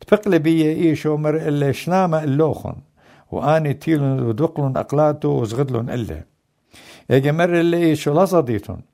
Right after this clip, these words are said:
زيمون أمورون لخنواتي تآزي القليلة وطامة بتخازيلي.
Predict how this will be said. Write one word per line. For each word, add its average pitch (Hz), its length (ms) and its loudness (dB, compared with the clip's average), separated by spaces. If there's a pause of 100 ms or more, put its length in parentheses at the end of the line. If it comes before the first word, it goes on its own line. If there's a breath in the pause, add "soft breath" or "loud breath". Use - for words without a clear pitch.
(320 soft breath)
زيمون 170 540 0
أمورون 170 520 -2
لخنواتي 147 760 0
تآزي 156 540 -2
القليلة 151 720 0
وطامة 135 440 -4
بتخازيلي. 104 680 -6